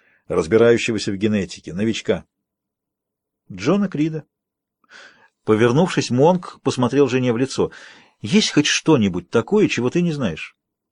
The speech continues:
Улыбнувшись, она подалась вперед, целуя его. «Еще я знаю, что бутылочка с питанием для Пенелопы остывает». Протез Монка стиснулся у Кэт на плече, не давая ей встать.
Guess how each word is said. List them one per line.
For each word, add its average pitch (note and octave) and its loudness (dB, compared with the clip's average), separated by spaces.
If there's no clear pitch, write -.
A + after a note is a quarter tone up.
Улыбнувшись, A2+ -2
она A2 -2
подалась G2+ 0
вперед, B2 -4
целуя F#2+ -4
его. E2 -8
«Еще - -2
я G3 4
знаю, F3 0
что C#3+ -2
бутылочка D3 -2
с - -12
питанием C3+ 0
для A#2+ -6
Пенелопы A#2 -2
остывает». A2+ -8
Протез G2+ -2
Монка A2+ 0
стиснулся G#2+ -4
у G#2 -6
Кэт - -2
на G2 -4
плече, G2+ -4
не A2+ 0
давая F#2+ 0
ей F2+ -4
встать. D#2+ -6